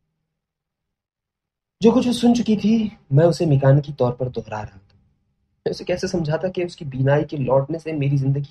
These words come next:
की जड़ कट जाएगी। आदमी अपनी बीनाई बरकरार रखने के लिए क्या कुछ नहीं करता। क्या ये किसी की खुशकिस्मती नहीं कि उसका पैदाइशी अंधापन ठीक हो जाए?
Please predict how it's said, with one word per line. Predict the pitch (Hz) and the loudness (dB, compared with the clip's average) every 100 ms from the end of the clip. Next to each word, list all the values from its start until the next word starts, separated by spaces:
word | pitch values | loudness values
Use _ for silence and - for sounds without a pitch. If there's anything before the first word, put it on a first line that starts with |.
| - | -12
की | |
जड़ | 135 - 135 | -14 -2 -2
कट | 139 135 - | 0 -4 -2
जाएगी। | 127 127 - _ _ _ _ _ _ _ _ _ _ _ 139 | -2 -2 -6 _ _ _ _ _ _ _ _ _ _ _ 4
आदमी | 151 190 | 6 4
अपनी | 180 165 | 4 4
बीनाई | 139 143 170 | 6 6 4
बरकरार | 190 131 127 135 135 151 139 | 2 0 0 2 2 2 0
रखने | 135 143 160 | -2 0 -2
के | 156 | -2
लिए | 151 175 | -4 -4
क्या | 180 - 185 | -6 -4 -4
कुछ | 185 185 | -4 -4
नहीं | 160 139 | 2 2
करता। | 110 - 82 _ _ _ _ _ | 0 -6 -16 _ _ _ _ _
क्या | - | -6
ये | 220 | -4
किसी | 196 190 | -2 -4
की | 196 | -4
खुशकिस्मती | 190 185 - - 190 185 | -4 -4 -6 -6 -4 -2
नहीं | 185 175 185 | 0 0 -2
कि | - _ - | -4 _ -8
उसका | - 190 | -4 0
पैदाइशी | 147 151 170 170 | 2 4 2 0
अंधापन | 175 165 170 170 | -2 -2 -6 -8
ठीक | 143 - - | -8 -14 -8
हो | 143 | -6
जाए? | 139 - | -6 -12